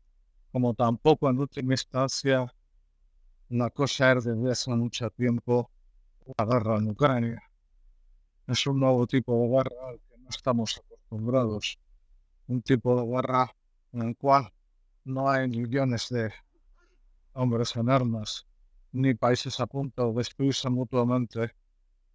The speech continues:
porque a cierto nivel quien habla son las armas nucleares, y eso tiene el efecto de que impiden las guer-, las grandes guerras del siglo pasado.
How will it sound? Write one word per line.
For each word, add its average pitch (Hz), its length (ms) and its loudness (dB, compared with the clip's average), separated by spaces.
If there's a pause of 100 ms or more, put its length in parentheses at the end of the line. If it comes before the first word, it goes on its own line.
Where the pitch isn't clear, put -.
(260)
porque 113 360 -2
a 104 120 0
cierto 131 460 0
nivel 117 500 0 (1300)
quien 123 220 -2
habla 123 360 4
son 123 380 0
las 113 240 -2
armas 120 380 -2
nucleares, 123 760 -2 (1000)
y 120 120 -4
eso 123 380 0 (100)
tiene 123 480 2
el 110 80 0
efecto 113 720 -2 (1400)
de 107 300 0 (120)
que 110 340 2 (320)
impiden 120 680 0
las 110 220 2
guer-, 123 200 0
las 113 220 -6
grandes 117 480 -2
guerras - 400 -4
del - 200 -20
siglo 98 400 -4
pasado. - 340 -18